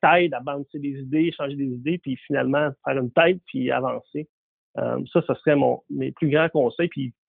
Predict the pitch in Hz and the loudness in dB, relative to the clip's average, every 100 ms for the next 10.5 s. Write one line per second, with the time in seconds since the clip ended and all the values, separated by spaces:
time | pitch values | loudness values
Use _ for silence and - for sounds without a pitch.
0 | - 143 135 127 - 151 - 127 - 147 | -4 0 0 0 2 0 0 -6 -2 0
1 | 135 135 135 127 151 151 - 156 147 135 | 0 -2 -6 -6 -6 -6 -4 -6 -2 -4
2 | - 139 127 - 135 147 143 113 110 _ | 0 0 0 0 0 0 0 0 -2 _
3 | 139 135 123 113 _ _ _ 151 143 175 | -4 -2 -2 -4 _ _ _ 4 6 6
4 | 180 165 185 - 180 185 _ 160 147 170 | 6 4 2 2 2 0 _ -4 -2 -4
5 | 285 269 240 - _ 139 135 127 123 120 | -6 -10 -14 -18 _ -8 -4 -4 -4 -8
6 | - _ _ 139 143 147 156 165 165 165 | -12 _ _ 0 4 4 4 2 2 0
7 | 165 175 - 156 - 151 139 123 147 180 | 0 -2 0 -2 0 -2 -2 -2 -2 -2
8 | 214 _ _ _ _ - 123 120 - 160 | -8 _ _ _ _ -6 -4 -2 -2 -4
9 | - - 120 123 127 123 131 123 131 117 | -2 0 2 2 -2 -4 -2 -2 0 -2
10 | 117 113 117 117 | 0 0 4 2